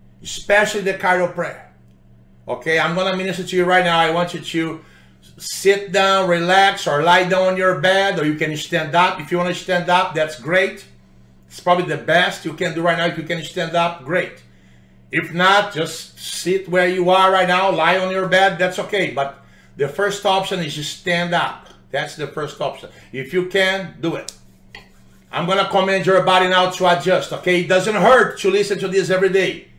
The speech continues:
The more your body is adjusted, the better it's going to be for you.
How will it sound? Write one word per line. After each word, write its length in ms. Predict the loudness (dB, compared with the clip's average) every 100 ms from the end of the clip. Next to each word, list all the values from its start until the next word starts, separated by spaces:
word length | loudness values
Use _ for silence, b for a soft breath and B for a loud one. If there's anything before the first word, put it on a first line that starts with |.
| _ b b b
The 180 | 2 4
more 300 | 6 8 8
your 260 | 8 6 6
body 320 | 6 6 4
is 300 | 2 -2 2
adjusted, 680 | 2 2 2 2 2 -2 2
the 180 | 2 4
better 680 | 6 6 6 4 2 -14 -20 -20 -16
it's 180 | -10 -6
going 220 | 0 0 0
to 80 |
be 140 | -4 -4
for 220 | -4 -8
you. 260 | -8 -12